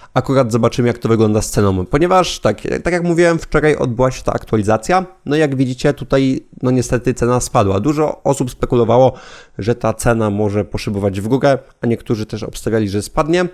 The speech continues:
No i tutaj nawet jeśli chodzi o cenę Bitcoina, no to widzicie, że, no, cena Ethereum znacząco jeszcze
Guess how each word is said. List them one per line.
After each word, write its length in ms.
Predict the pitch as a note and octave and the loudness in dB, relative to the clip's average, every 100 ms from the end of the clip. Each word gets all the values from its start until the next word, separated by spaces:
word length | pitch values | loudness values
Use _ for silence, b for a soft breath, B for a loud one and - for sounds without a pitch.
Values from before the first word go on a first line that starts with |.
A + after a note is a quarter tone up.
| - | -6
No 120 | B2 C3+ | 0 0
i 60 | |
tutaj 220 | C3 C#3 | 2 0
nawet 220 | C#3 C3+ C3+ | 0 0 -2
jeśli 280 | C3 - | -4 -2
chodzi 220 | B2+ B2+ B2+ | -2 2 0
o 40 | |
cenę 240 | - B2+ | 2 0
Bitcoina, 420 | A2+ G#2+ C3 C3 B2 | 0 0 0 2 4
no 140 | A#2+ | 2
to 220 | - B2 B B B B B | 2 0 B B B B B
widzicie, 420 | A#2 A2+ - B2 | -4 -2 0 2
że, 320 | G#2+ A#2 A2+ G#2+ | 4 4 4 2
no, 200 | A#2+ A#2 - | -2 -2 -14
cena 200 | - C3 | -6 -2
Ethereum 400 | C3 B2 B2+ B2+ | -2 -2 -2 -2
znacząco 440 | B2 B2+ C#3 C3 A#2 | 2 0 0 0 2
jeszcze 320 | A#2 - A#2+ | 0 0 0